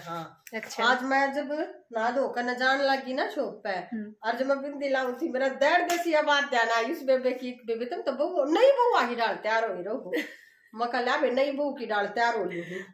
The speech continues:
Speaker 2: है, और हमारी मम्मी उल्टी बात कहे जा है।
Speaker 1: हम्म।
Speaker 2: ये तो यूं कहे है कि नई बहू आ की तरह तैयार हो ही रहो। और हमारी मम्मी पता है क्या कहेंगी? कहेंगी, "पता ना, बहू इतना कुछ कुछ लाए रहे हैं, तुम कुछ लगाती ही नहीं,
Speaker 1: देख
Speaker 2: तुम
Speaker 1: लियो,
Speaker 2: कुछ
Speaker 1: चूड़ा
Speaker 2: लगाती ही
Speaker 1: पहने
Speaker 2: नहीं।"
Speaker 1: कितने दिन हो गए, बदलन का टाइम नहीं लगता हमने।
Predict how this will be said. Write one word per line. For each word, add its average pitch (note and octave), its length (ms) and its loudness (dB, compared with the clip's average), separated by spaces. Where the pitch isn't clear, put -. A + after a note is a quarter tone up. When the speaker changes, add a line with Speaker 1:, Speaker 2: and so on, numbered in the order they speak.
Speaker 2:
है, E4 320 2
और D4+ 80 4
हमारी B3+ 420 4
मम्मी G#4+ 280 6
उल्टी D#4+ 300 4
बात B3 280 4
कहे C#4+ 220 2
जा A#3 120 2
है। A#3 400 -4
Speaker 1:
हम्म। F3 160 -16
Speaker 2:
ये F#4 100 0
तो F#4+ 120 0
यूं F4 200 2
कहे F#4 180 6
है B3+ 220 4
कि E4 140 -8
नई D#4 160 -4
बहू E4+ 160 0
आ B3+ 100 6
की C#4 140 -4
तरह C#4+ 200 0
तैयार C4 440 6
हो D4 80 8
ही B3 140 8
रहो। B3+ 220 8
और C#4 120 8
हमारी C#4+ 220 4
मम्मी F4 240 2
पता F#4+ 200 4
है G#4 80 6
क्या D4+ 180 6
कहेंगी? C4+ 500 2
कहेंगी, B3 540 0
"पता C#4 540 2
ना, C4+ 480 2
बहू D#4+ 160 6
इतना D4+ 340 4
कुछ D#4 220 -2
कुछ D#4 220 0
लाए C4+ 300 8
रहे E4+ 160 8
हैं, C4+ 200 4
तुम E4+ 140 6
कुछ B3 220 -4
लगाती A#3+ 440 4
ही F4+ 220 8
नहीं, E4 240 4
Speaker 1:
देख B3 120 2
Speaker 2:
तुम F4+ 80 2
Speaker 1:
लियो, C#4 100 0
Speaker 2:
कुछ C4+ 140 2
Speaker 1:
चूड़ा A#3 140 4
Speaker 2:
लगाती D4+ 340 6
ही D4 60 6
Speaker 1:
पहने D4+ 160 6
Speaker 2:
नहीं।" D4+ 140 4
Speaker 1:
कितने D#4 340 4
दिन C#4+ 180 2
हो G3+ 100 -4
गए, F#3 380 -6
बदलन D#4+ 380 4
का D4+ 140 0
टाइम C4+ 360 2
नहीं F3+ 180 -4
लगता E3+ 340 -8
हमने। A3+ 420 -8